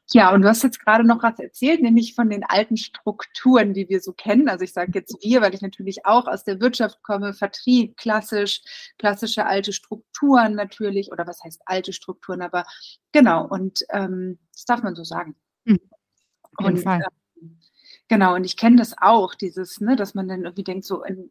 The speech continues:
Speaker 1: „Oh, ich muss das jetzt alles so machen, wie ich das gelernt habe.“ Und eine Sache, die mir persönlich in meinem Leben aufgefallen ist,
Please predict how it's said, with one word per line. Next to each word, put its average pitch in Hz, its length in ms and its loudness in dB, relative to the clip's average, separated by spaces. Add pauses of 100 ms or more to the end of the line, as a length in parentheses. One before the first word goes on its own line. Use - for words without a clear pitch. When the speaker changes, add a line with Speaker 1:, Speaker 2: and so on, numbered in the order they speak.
(120)
Speaker 1:
„Oh, - 40 -14
ich - 120 -10
muss 202 100 -4
das 208 140 -6
jetzt - 140 -2
alles 208 180 -2
so 220 100 0
machen, 226 260 4
wie 202 60 0
ich 202 80 -6
das - 220 -6
gelernt 220 480 4
habe.“ 170 320 2 (400)
Und 214 180 0
eine 220 240 6
Sache, 247 240 4
die 233 120 0
mir 262 320 8
persönlich 247 520 -2
in 220 60 -4
meinem 226 240 0
Leben 226 200 -2
aufgefallen 202 560 -6
ist, - 220 -12